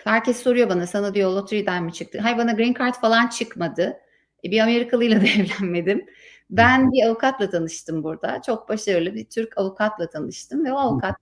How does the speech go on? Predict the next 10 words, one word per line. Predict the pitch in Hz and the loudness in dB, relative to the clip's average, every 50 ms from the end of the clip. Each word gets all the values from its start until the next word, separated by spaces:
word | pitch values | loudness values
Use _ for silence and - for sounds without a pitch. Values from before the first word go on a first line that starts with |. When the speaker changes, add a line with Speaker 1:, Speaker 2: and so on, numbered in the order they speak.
| _ - 233 | _ -6 -4
Speaker 1:
bana | 202 196 196 | -4 -2 -2
dedi | 254 349 427 403 | 0 0 0 -2
ki, | 392 - 202 208 269 - _ _ _ _ _ _ | 0 0 0 0 0 -4 _ _ _ _ _ _
"Sunacığım," | - - 277 302 311 277 285 247 226 | -8 -2 0 2 2 4 4 4 4
dedi, | 202 185 175 180 175 170 190 - - _ _ - | 4 2 2 2 2 0 -2 -8 -14 _ _ -4
e, | 185 180 175 175 175 175 170 170 165 185 202 - _ _ _ _ _ _ _ _ _ | -2 0 0 2 0 0 0 -2 -2 -4 -6 -10 _ _ _ _ _ _ _ _ _
"sana | - - - - 269 277 269 226 247 302 415 - - - _ _ _ _ _ _ 233 | -14 -12 -4 -2 0 2 2 2 0 -2 -4 -8 -14 -20 _ _ _ _ _ _ -2
E | 240 226 208 | -2 0 2
B | 240 240 240 | 2 2 2
one | 220 233 226 226 220 208 185 | 2 4 4 4 4 2 0